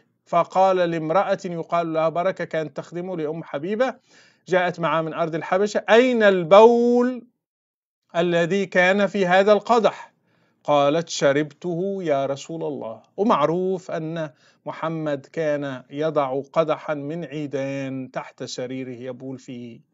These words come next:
في الليل، ده موجود في أحاديث كتيرة مش محتاجة استدلال. طيب ماذا عن الغائط؟ في كتاب الشفا بتحري-، بتعريف حقوق المصطفى،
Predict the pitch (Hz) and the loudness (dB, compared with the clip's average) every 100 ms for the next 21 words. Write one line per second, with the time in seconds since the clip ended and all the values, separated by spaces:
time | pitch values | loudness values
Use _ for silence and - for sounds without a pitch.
0 | _ _ _ 127 123 151 226 208 170 151 | _ _ _ -12 -6 0 0 0 -4 -6
1 | 135 156 - 139 - - 131 127 151 - | -6 -8 -12 -14 -18 -14 -12 -10 -10 -12
2 | - _ _ _ _ - 220 147 113 107 | -20 _ _ _ _ -8 -6 -6 -8 -14
3 | _ 165 - 139 - - 160 151 156 147 | _ -12 -10 -12 -12 -6 -4 -2 -4 -6
4 | _ _ _ _ _ _ _ _ _ _ | _ _ _ _ _ _ _ _ _ _
5 | _ - - - 170 117 92 - _ _ | _ -14 -10 -6 -6 -6 -18 -20 _ _
6 | _ _ _ _ _ _ _ _ _ _ | _ _ _ _ _ _ _ _ _ _
7 | _ _ _ _ - 165 170 208 233 254 | _ _ _ _ -6 -4 2 4 6 6
8 | 254 269 220 247 311 - 220 - - _ | 4 4 8 8 8 6 -4 -6 -20 _
9 | _ _ _ _ _ _ _ _ _ _ | _ _ _ _ _ _ _ _ _ _
10 | _ _ _ _ _ - 196 226 220 262 | _ _ _ _ _ -4 -2 2 4 8
11 | 294 277 - - 311 233 240 202 214 220 | 8 6 -2 -2 0 4 6 6 4 2
12 | - 208 220 262 254 247 185 202 180 170 | 0 2 2 2 0 0 0 4 6 6
13 | 254 277 - 214 196 262 269 240 233 226 | 4 0 0 0 2 0 2 0 2 0
14 | 220 - 254 - 120 | -2 0 0 0 -4